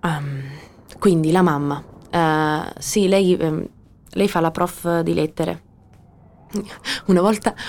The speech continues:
ho letto su internet quello che scrivevano i suoi alunni. E mi sono chiesta come fanno a parlarne tutti così bene, se poi a casa fa la pazza. Ha sempre preteso un sacco da tutti quanti noi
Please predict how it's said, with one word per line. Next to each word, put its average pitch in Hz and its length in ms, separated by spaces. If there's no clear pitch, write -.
ho - 60
letto 170 280
su 175 100
internet 156 640
quello 156 160
che 156 120
scrivevano 147 800
i 160 40
suoi 156 240
alunni. 151 420
E - 60
mi 180 160
sono 208 180
chiesta 226 360
come - 260
fanno 254 400
a 165 40
parlarne 185 580
tutti - 340
così 208 240
bene, 160 500
se - 140
poi 247 140
a - 60
casa 226 200
fa 190 100
la 185 80
pazza. - 440
Ha 185 60
sempre 214 280
preteso 180 340
un 170 80
sacco - 760
da 180 100
tutti 175 220
quanti 165 280
noi 147 260